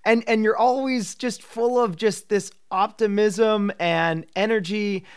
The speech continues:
I don't know. When, when I get, when I get fifty, I, I, like, I definitely want to be like, like you and, and do what you do. So how is it that the, the rest of us can, can live a, a life even close to, to what you're doing?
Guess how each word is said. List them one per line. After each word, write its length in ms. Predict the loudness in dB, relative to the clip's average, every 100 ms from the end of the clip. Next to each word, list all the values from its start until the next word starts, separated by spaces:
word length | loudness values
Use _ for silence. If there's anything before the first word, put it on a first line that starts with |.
| -10 -2
I 60 |
don't 80 | 2
know. 100 | 2
When, 140 | 2
when 180 | 2 4
I 200 | 6 4
get, 320 | 4 2 0 -12 -20 -20 -12
when 180 | -2 2
I 120 | 2
get 200 | 2 0
fifty, 220 | -2 2
I, 140 | 2 4
I, 60 | 2
like, 180 | 2 4
I 140 | 2 2 -4 -8
definitely 500 | -2 -2 -2 -4 -4
want 380 | -2 0 0 -2
to 360 | -4 -2 -2 -4 -8
be 520 | -2 2 2 0 -4 -12 -20 -4
like, 280 | 2 2 0 -16 -4
like 320 | 2 2 2
you 240 | 0 2 2
and, 160 | 0
and 200 | -2 -2
do 200 | 2 2
what 160 | 2 0
you 160 | -2
do. 220 | -2 0 0
So 260 | 2 0 -4 -12
how 260 | 2 6 6
is 160 | 4 2
it 100 | 2
that 220 | 0 2
the, 240 | 0 2
the 120 | 2 2
rest 340 | 4 2 2
of 100 | 2
us 240 | 2 0
can, 400 | -2 0 0 -2 -8 -20 -20 -10
can 300 | 0 2 2
live 260 | 2 2 4
a, 260 | 4 6 2
a 100 | 0
life 420 | 2 0 0 -4
even 300 | -6 -4 -4
close 320 | -2 -2 -2 -2
to, 320 | 0 0 -2
to 200 | -6 -2
what 180 | -2 -4
you're 140 | -6
doing? 320 | -4 -6 -8